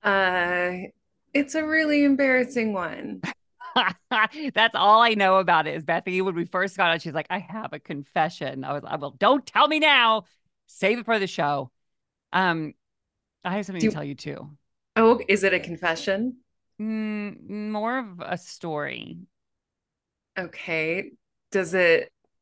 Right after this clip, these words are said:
Speaker 1: okay. I'm really embarrassed to tell you my confession.
Speaker 2: I,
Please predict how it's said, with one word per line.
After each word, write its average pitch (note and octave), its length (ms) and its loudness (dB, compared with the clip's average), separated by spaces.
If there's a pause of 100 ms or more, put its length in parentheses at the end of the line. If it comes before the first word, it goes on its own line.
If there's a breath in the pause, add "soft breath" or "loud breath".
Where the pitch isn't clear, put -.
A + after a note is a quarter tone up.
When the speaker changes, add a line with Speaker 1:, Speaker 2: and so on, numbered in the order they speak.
(760)
Speaker 1:
okay. D3+ 580 -4
I'm G#3 220 0
really A3 360 6
embarrassed D#3+ 520 0
to D#3+ 80 -10
tell D#3 220 -4
you D3 160 -2
my C#3 360 -4 (100)
confession. - 720 -8 (680)
Speaker 2:
I, G3 120 -8